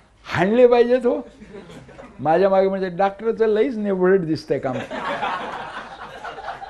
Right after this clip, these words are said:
त्याची भाषा तर काय बामणी वाटत नाही, पण त्याची कृती बामणी आहे बरं का.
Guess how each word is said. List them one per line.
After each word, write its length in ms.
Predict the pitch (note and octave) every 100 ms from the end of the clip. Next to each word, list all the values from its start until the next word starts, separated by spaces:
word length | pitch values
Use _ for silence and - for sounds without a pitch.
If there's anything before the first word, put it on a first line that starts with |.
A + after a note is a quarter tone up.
| - - - - -
त्याची 240 | F3+ F#3+ G#3
भाषा 480 | D3+ A2+ C#3 G#3+ A#3
तर 180 | A#3
काय 160 | A3+ A3+
बामणी 360 | G#3+ G#3 G#3 G#3
वाटत 440 | G3 F#3 F3 E3
नाही, 240 | C#3 D3 G#3 - - - - - - - G#3+
पण 340 | G#3 A3+ A#3
त्याची 360 | A3 A3 G#3 A#3+
कृती 360 | - B3 B3 D#4
बामणी 420 | A#3 D#3+ C3 G2
आहे 300 | - - - - -
बरं 160 | C#3+
का. 120 | A#2